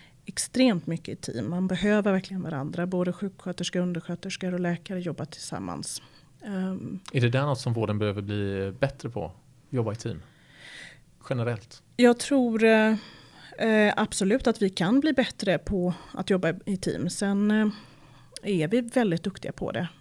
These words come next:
Speaker 1: Vi respekterar varandras yrkesgrupper, eh, väldigt mycket. Och vi ser, speciellt inom specialistvården, hur viktigt det är med varandras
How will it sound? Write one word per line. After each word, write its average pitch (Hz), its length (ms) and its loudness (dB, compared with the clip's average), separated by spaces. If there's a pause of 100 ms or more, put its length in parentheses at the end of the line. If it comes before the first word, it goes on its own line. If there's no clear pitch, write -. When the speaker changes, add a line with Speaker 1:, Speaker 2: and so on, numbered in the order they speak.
Speaker 1:
Vi 202 380 -2
respekterar 202 560 0
varandras 190 560 0 (560)
yrkesgrupper, 196 1300 -2
eh, 113 300 -12
väldigt 180 640 0
mycket. 180 360 -4
Och 180 120 -2
vi 196 80 2
ser, 196 340 0
speciellt 202 460 -2
inom 208 200 -2
specialistvården, 185 1000 -4
hur 185 160 0
viktigt 190 440 -6
det 233 100 -4
är 175 80 -4
med 175 200 -6
varandras 180 520 -6